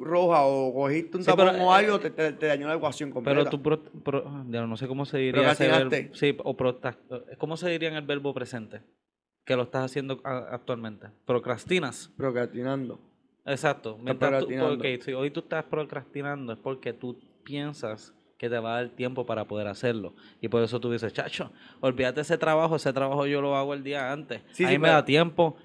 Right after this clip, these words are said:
Speaker 2: Y
Speaker 1: por
Speaker 2: como que trato de medir el tiempo y lo que hago es perder el fucking tiempo.
Speaker 1: Claro.
Speaker 2: Porque, ¿qué es lo que hago?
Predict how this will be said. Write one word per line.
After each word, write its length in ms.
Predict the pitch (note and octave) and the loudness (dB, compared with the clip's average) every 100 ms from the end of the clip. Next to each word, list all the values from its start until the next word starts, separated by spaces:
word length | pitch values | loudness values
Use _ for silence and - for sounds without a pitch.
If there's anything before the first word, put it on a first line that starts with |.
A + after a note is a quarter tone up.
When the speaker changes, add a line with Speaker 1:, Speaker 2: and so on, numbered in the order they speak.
| - | 0
Speaker 2:
Y 60 | |
Speaker 1:
por 100 | C#3+ | 2
Speaker 2:
como 160 | D3+ D3+ | 2 0
que 100 | D#3 | -2
trato 220 | D#3 D#3+ | -2 -2
de 100 | F3+ | -2
medir 260 | F#3 F#3 F#3 | -2 -2 -2
el 160 | F#3 | -2
tiempo 360 | G3 G3 F#3+ D#3 | -2 -4 -2 -2
y 20 | |
lo 100 | C#3 | 0
que 60 | C#3+ | -2
hago 100 | D#3+ | -2
es 40 | |
perder 420 | E3 C3+ B2+ D#3+ - | -2 -2 0 0 -2
el 140 | C3+ | -6
fucking 460 | B2+ C#3 C3+ C#3 B2+ | -4 -4 -4 -10 -6
tiempo. 260 | C3 B2+ A#2+ | -4 -4 0
Speaker 1:
Claro. 400 | B2 A#2+ A#2+ A2+ | 2 4 4 2
Speaker 2:
Porque, 220 | D3 D#3+ | 2 2
¿qué 80 | E3 | 2
es 60 | |
lo 140 | E3+ D#3+ | 2 0
que 100 | D3+ | 0
hago? 260 | A2+ G#2 | -2 -6